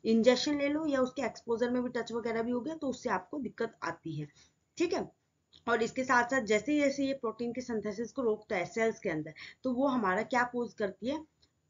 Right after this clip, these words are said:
अ, cell death। जितने भी आपके cell बन रहे होते हैं उसकी डेथ cause कर देती है, जिससे आपके बॉडी के लिए क्या नाम है, बहुत harmful हो जाता है। अब ricin क्या करता है,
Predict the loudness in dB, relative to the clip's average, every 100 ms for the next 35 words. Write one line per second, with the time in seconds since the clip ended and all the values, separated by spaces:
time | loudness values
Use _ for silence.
0 | _ -10 -6 -6 -6 -12 0 4 6 4
1 | 0 -6 _ _ _ -8 -6 0 4 4
2 | 2 -2 -4 -8 0 2 2 2 0 -2
3 | -6 -8 -6 -2 -2 0 -4 -2 -2 -2
4 | -2 -8 -8 -8 -2 0 0 4 4 4
5 | 0 2 2 2 0 2 2 0 -2 -4
6 | -4 -2 -4 -8 -16 -8 2 2 2 2
7 | 2 4 0 -2 -4 -8 -12 -12 -14 -14
8 | _ -4 -2 2 0 0 2 4 4 0
9 | 0 -4 -4 -8